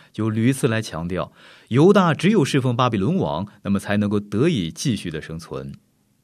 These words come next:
但是愚蠢的西底家他却没有尊重神啊，反而向埃及军队啊来去请求援助。那么因此犹大最终被巴比伦给歼灭了。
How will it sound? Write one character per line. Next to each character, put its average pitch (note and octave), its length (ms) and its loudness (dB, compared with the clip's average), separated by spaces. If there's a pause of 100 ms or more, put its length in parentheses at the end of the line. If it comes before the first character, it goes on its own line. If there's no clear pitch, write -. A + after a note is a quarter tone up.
(300)
但 E2 120 -6
是 D#2+ 240 -4 (220)
愚 G#2+ 140 0
蠢 G2 160 -4
的 F#2+ 80 -2
西 F#2+ 160 -6
底 E2 100 -6
家 D#2 260 -6 (200)
他 F2+ 100 -4
却 F2+ 160 -4
没 F2 160 -2
有 G#2 140 0
尊 G#2 160 -4
重 G2 120 -4
神 D#2 380 -8 (380)
啊， G#2 100 -2
反 A#2+ 160 4
而 C3+ 80 6
向 C#3+ 180 0
埃 E3+ 120 0
及 C#3+ 120 -2
军 D3+ 160 0
队 C#3 160 0
啊 G2 140 -2 (200)
来 G2 100 -2
去 G2+ 180 -2
请 F#2+ 300 -4
求 F2+ 160 -6
援 F2+ 240 -2
助。 B2 260 -4 (680)
那 F#3+ 60 -4
么 F3 80 -4
因 F#3+ 140 -2
此 D#2 220 -8 (220)
犹 G#2 220 2
大 G#2 240 2
最 B2 320 4
终 A2+ 240 -2
被 F#2 180 -4
巴 F2+ 180 -4
比 E2+ 100 -6
伦 D#2 380 -6 (220)
给 D#2+ 120 -6
歼 D2 180 -10
灭 D2 180 -10
了。 C#2+ 300 -16